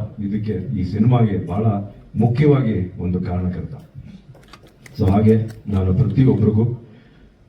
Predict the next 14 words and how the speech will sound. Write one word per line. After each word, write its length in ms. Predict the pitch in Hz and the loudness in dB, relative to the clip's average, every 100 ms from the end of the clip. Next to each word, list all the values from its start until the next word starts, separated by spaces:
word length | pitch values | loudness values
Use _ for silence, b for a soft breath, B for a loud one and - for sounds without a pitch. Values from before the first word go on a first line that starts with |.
| _ _ _ 214 | _ _ _ -2
ಧನ್ಯವಾದಗಳನ್ನ 480 | 110 110 107 104 | 2 4 2 0
ಹೇಳೋದಕ್ಕೆ 360 | 101 104 98 - | -2 -2 -6 -8
ಇಷ್ಟಪಡ್ತೀನಿ. 640 | - 101 92 - 95 98 - - - 95 | -6 -4 -4 -4 -6 -6 -8 -12 -8 -2
ನೆಕ್ಸ್ಟ್ 340 | 110 104 - 131 - | -2 -4 -6 -6 -4
ನಮ್ಮ 380 | 90 90 90 90 | -4 -2 -2 -2
ಡಾಕ್ಟರ್ 360 | 95 98 - 95 | -4 -6 -4 -2
ವಿ 220 | 85 90 | 0 -2
ನಾಗೇಂದ್ರ 380 | 85 85 90 - | -2 -6 -6 -4
ಪ್ರಸಾದ್ 280 | - 87 - | -2 -2 -4
ಸರ್. 120 | - | -2
ಸರ್ 300 | 110 113 - | 2 4 4
ಫೋನ್ 220 | 131 131 | 4 4
ಬಿಡಿ 200 | 107 98 | 2 -2
ಸರ್ 300 | 90 87 - | -6 -8 -12